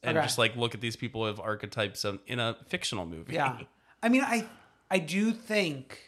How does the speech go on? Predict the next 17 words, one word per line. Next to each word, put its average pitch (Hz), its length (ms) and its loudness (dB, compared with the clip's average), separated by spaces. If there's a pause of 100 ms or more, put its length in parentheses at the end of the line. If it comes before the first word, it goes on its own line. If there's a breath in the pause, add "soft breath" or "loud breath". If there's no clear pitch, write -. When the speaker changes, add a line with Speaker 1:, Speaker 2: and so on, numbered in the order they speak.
(1040)
Speaker 2:
you 165 100 -6
have 151 100 -6
to 147 40 -12
think 156 220 -4
of, 135 60 -8
like, 127 120 -6
each 156 680 -10
different 147 260 -6
group 147 160 -8
of 135 80 -12
women 143 640 -10 (500)
differently. - 600 -12 (840)
You 147 80 -8
know 160 100 -2
what 175 100 -4
I 190 60 -4
mean? 202 380 -8